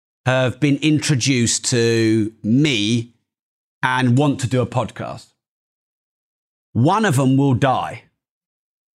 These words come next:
People die. And, and it sounds really stupid to say, but one of them will. Three or four of them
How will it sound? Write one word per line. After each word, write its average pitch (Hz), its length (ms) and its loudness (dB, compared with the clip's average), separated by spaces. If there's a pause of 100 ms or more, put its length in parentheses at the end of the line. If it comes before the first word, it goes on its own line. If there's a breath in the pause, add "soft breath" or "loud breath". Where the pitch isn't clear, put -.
(720)
People 135 240 0
die. 123 460 -2
And, 139 260 -2
and 151 160 -2
it 139 60 -4
sounds 190 320 0
really 170 160 2
stupid 175 320 -2
to 127 80 -4
say, 120 340 -4 (720)
but 117 140 -4
one 151 180 2
of 135 60 0
them 135 160 2
will. 98 320 -4 (760)
Three 180 200 0
or 196 80 0
four 190 300 0
of 127 80 0
them 139 400 0